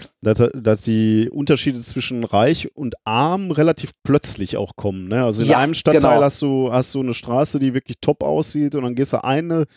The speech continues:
Speaker 1: Querstraße rein und du s-, sitzt wirklich vor, vor dem Elend eigentlich, ne?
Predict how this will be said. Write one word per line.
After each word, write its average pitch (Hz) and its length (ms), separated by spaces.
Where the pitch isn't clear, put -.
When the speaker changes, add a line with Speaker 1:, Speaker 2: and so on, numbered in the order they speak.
Speaker 1:
Querstraße 147 760
rein 151 320
und 135 160
du 131 160
s-, 117 100
sitzt 127 640
wirklich 131 300
vor, 123 360
vor 123 140
dem 120 160
Elend 92 420
eigentlich, 95 600
ne? 127 160